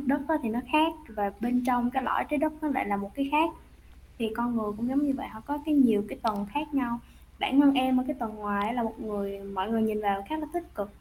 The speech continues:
khá là tham vọng, rất là thích công việc, rất là thích cười, rất là thích chơi. Và cái tầng ngoài đó cũng là một cái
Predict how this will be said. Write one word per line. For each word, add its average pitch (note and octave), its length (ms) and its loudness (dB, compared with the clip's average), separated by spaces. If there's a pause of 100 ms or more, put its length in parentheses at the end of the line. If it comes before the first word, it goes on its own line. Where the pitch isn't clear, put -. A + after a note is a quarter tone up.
(120)
khá E4 180 2
là C#4 140 4
tham B3+ 240 2
vọng, G#3+ 300 -2
rất C#4 160 -4
là A3+ 120 -2 (120)
thích E4 200 -6
công B3+ 240 -2
việc, G#3 300 -4
rất D4+ 140 -2
là D4+ 60 -10
thích E4+ 100 -16 (240)
cười, G#3 320 -2
rất C#4 100 -2
là C#4+ 60 -4 (120)
thích E4+ 100 -4 (500)
chơi. B3 360 2 (360)
Và G3 300 -2 (720)
cái E4 120 0
tầng A#3 160 6
ngoài G#3 180 4
đó C4+ 200 4
cũng B3 120 0
là C4 80 6
một A3 120 -2
cái C#4+ 100 -4